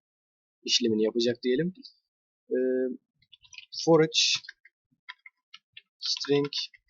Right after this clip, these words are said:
item dizi list box items nokta add yazdık item. Evet. Başlatalım. Mesela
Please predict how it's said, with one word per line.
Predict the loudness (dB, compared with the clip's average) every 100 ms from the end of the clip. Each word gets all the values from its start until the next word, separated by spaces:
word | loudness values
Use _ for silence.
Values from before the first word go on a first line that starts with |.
| -10 -8 -6
item | -6 -6 -6 -10 -12 -4
dizi | -2 0 0 0 -4 _ _ -8 -6 -14 -14 _ _ _ _ _ _ _ _ -20 -10 -4
list | -4 -4 _
box | -10 -6 -4 -2 -2 -4 -10 _ -20 -20 -20 _ _ _ -12 -10
items | -8 -10 -10 -10 -10
nokta | -12 -16 _ -10 -10 -12 _ -20 -20 -20 -20 -14 -12
add | -12 -8 -6 -6 -8 -20 _ -20 -20 -20 -10
yazdık | -8 -6 -6 -4 -6 -6 -14 -8 -8
item. | -6 -8 -8 -12 _ _ _ -16 -16 _ _ _ _ _ _ -14
Evet. | -14 -14 -14 -14 -16 _ _ _
Başlatalım. | -4 -4 -4 -6 -4 -6 -8 _ _ _ _ _ _ _ _ _ _ _ -16 -16 -16 _ _ _ _ -10 -2
Mesela | 0 2 4 4 4 0